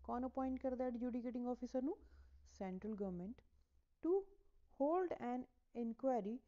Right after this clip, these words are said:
to adju-, adjudge upon complaints being filed before the adjudicating officer contraventions of the act।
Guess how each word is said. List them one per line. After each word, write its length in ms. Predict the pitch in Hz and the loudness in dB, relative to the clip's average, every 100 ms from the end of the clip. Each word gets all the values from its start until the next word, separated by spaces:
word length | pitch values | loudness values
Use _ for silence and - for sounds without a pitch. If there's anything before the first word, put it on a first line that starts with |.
| _ _ _ | _ _ _
to 80 | 247 - 208 | -10 -4 -2
adju-, 340 | 196 - 220 - - - _ _ _ _ _ _ _ _ _ _ _ _ _ _ _ _ _ _ _ _ _ _ _ _ - | -2 -4 -8 -8 -20 -20 _ _ _ _ _ _ _ _ _ _ _ _ _ _ _ _ _ _ _ _ _ _ _ _ -6
adjudge 580 | 202 185 277 254 226 - _ 208 | -6 -2 0 0 0 -6 _ -10
upon 400 | - 254 220 226 - 202 | 0 2 2 0 -4 -2
complaints 580 | 214 254 254 226 233 - - | 0 0 2 0 -2 -6 0
being 180 | 254 277 - - | 2 2 0 -2
filed 340 | 185 190 196 185 | 0 0 -4 -4
before 360 | 202 - 247 311 277 233 | -6 0 2 2 2 -2
the 80 | - 196 | -4 -4
adjudicating 680 | 185 196 196 196 185 180 175 | -2 -2 -4 -6 -6 -2 -4
officer 320 | - 175 214 254 _ - _ _ - | -4 -6 -4 -6 _ -20 _ _ -2
contraventions 840 | 240 233 262 240 208 190 214 196 180 | 0 2 0 0 -2 -2 -6 -4 -4
of 100 | 160 | -2
the 80 | 247 339 - 190 | -4 -4 -8 -8
act। 300 | - - | -8 -20